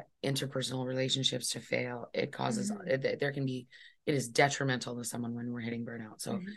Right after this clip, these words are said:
Speaker 1: as a leader
Speaker 2: And to herself.
Speaker 1: Yeah, <laughs> it's just, yeah, yeah. It's craziness.
Speaker 2: It's all well-rounded. <laughs>
Speaker 1: Yes. But when I, th-, well, okay, so I, as a leader, first and foremost, like, checking in on our people, making sure that we have connections with our people.
Speaker 2: Ah.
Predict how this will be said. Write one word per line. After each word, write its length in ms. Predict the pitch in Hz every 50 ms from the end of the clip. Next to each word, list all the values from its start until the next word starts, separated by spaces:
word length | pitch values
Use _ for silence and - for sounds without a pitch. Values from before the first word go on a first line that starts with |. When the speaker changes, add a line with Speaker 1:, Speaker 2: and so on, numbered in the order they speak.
| - - - -
Speaker 1:
as 160 | - 147 156 156
a 80 | 151
leader 240 | 127 127 123 123 127
Speaker 2:
And 80 | 127 -
to 60 | 262
herself. 340 | 240 - 277 196 - - - -
Speaker 1:
Yeah, 180 | 156 156 156 - - -
<laughs> 100 | - -
it's 180 | 151 151 -
just, 240 | - - - - -
yeah, 160 | - - - - - _
yeah. 140 | - - - - _ - - - -
It's 100 | - -
craziness. 500 | - 143 143 135 123 123 123 117 107 - - - - - - -
Speaker 2:
It's 200 | - 262 - - - - _ _ _
all 300 | - 214 220 226 226 226
well-rounded. 580 | 196 190 190 - 165 - 87 87 - 82 143 190
<laughs> 60 | 165
Speaker 1:
Yes. 560 | 160 160 160 151 143 139 139 127 135 - -
But 220 | - - 180 170 165
when 100 | 170 170
I, 80 | 165
th-, 240 | 160 - - - -
well, 160 | - - 160 170
okay, 180 | 170 151 147
so 140 | 139 143 147
I, 140 | 139 131 - - _ _
as 200 | - 139 151 151
a 40 | 151 139
leader, 420 | 147 139 135 135 131 131 131 - _ _ _ _ _ _ _ _ _ _ _ _ _ _ _ _ _ _ _ _ _ _ _ _ _ _ _ _ _ _ _
first 200 | - 180 160 -
and 120 | 160 151 -
foremost, 420 | - 156 156 156 151 147 143 -
like, 120 | 139 139
checking 360 | - - - 170 - 208 202 175
in 120 | 156 151
on 140 | 151 147 143
our 140 | 135 131 127
people, 320 | - - 139 135 - 127
making 260 | 131 135 131 147 156
sure 180 | 143 - 160 160
that 140 | 160 160 -
we 100 | - 143
have 120 | 139 135 135
connections 460 | - 135 127 123 - - 127 127 117
with 140 | 123 123 127
our 80 | 123
people. 380 | 113 - 120 113 - 135 143 143
Speaker 2:
Ah. 600 | 214 214 220 226 226 220 214 202 185 180 170 165